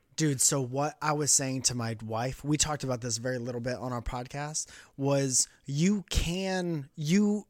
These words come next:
because it's America and because you have free speech, you can go back and say your own shit and give him a threatening message and do all the work to find his,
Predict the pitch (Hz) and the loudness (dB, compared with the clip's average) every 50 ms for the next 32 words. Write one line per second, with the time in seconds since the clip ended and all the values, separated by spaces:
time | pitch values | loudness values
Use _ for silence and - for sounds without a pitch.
0 | - 147 147 143 - - 147 170 170 180 160 - - 123 120 127 127 135 143 143 | -4 0 0 0 2 2 0 2 2 2 0 2 0 0 2 2 2 2 2 2
1 | - 180 185 196 185 151 131 127 117 - - 127 127 117 127 120 123 127 135 117 | 4 4 4 4 4 4 2 0 -2 0 0 0 2 2 2 2 2 2 0 -2
2 | - - 139 135 120 - - - 131 139 139 - 156 147 143 - - - 147 156 | -2 -4 -2 0 0 0 0 0 -2 -2 -2 -2 -2 -2 -4 -4 -4 -6 -4 -4
3 | 156 156 156 143 131 139 135 135 120 131 135 139 139 147 - - - - - - | -4 -4 -4 -4 -2 0 -2 0 0 -2 0 0 0 -2 -4 -8 -16 -20 -20 -20
4 | - - - 120 120 - - - 147 139 131 127 123 127 139 143 143 139 - - | -18 -12 -8 -6 0 2 4 4 4 4 2 2 0 0 0 0 0 2 2 2
5 | - 143 139 131 127 120 143 143 139 131 117 - - 147 143 - 143 131 127 131 | 2 2 0 0 -2 -2 -2 -2 -2 -2 -2 -2 -2 -2 -2 -2 -2 -4 -4 -2
6 | 131 135 135 - 139 135 135 131 120 123 123 120 113 110 104 139 143 143 139 139 | -2 0 0 2 2 2 2 2 0 0 0 0 -2 -2 2 4 4 6 6 6
7 | 143 147 147 127 117 113 113 123 131 139 143 - - - 117 - - 123 123 127 | 6 4 4 2 0 -2 0 0 0 0 -2 -4 -6 -8 -8 -6 -4 -4 -4 -2
8 | 131 127 110 120 127 120 113 107 - | -2 -4 -4 -2 -2 2 4 4 4